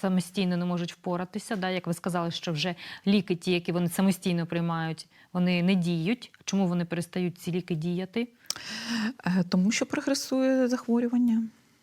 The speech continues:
Speaker 1: Хоча ми п'ємо, наприклад, щось антигістамінне.
Speaker 2: Так,
Speaker 1: Все одно
Speaker 2: так,
Speaker 1: воно вже
Speaker 2: так,
Speaker 1: не буде
Speaker 2: так,
Speaker 1: допомагати
Speaker 2: так.
Speaker 1: з часом.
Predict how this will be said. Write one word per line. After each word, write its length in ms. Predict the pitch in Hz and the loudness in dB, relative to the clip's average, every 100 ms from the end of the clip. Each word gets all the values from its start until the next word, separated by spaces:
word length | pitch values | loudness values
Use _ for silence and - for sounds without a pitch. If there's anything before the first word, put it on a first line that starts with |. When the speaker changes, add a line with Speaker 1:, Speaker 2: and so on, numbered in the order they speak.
| _ _ _ _ _ _ _ | _ _ _ _ _ _ _
Speaker 1:
Хоча 200 | 165 151 | -6 -2
ми 120 | 160 | -2
п'ємо, 280 | 156 175 202 | -2 0 2
наприклад, 460 | 202 165 180 160 - | 0 0 -2 -4 -4
щось 260 | 190 - | -4 -4
антигістамінне. 920 | 165 165 170 156 - 160 151 151 147 151 | -4 -4 -4 -6 -4 -4 -2 -4 -8 -4
Speaker 2:
Так, 280 | 226 254 - | -2 -2 -6
Speaker 1:
Все 100 | - | -6
одно 120 | 190 | -2
Speaker 2:
так, 80 | 190 | 0
Speaker 1:
воно 160 | 185 175 | 0 0
вже 100 | 160 | 0
Speaker 2:
так, 60 | |
Speaker 1:
не 80 | 180 | 0
буде 140 | 170 | 0
Speaker 2:
так, 100 | 185 | -2
Speaker 1:
допомагати 560 | 165 170 165 156 156 175 | -4 -4 -4 -4 -4 -4
Speaker 2:
так. 240 | 180 170 - | -6 -8 -12
Speaker 1:
з 80 | - | -10
часом. 160 | 170 | -8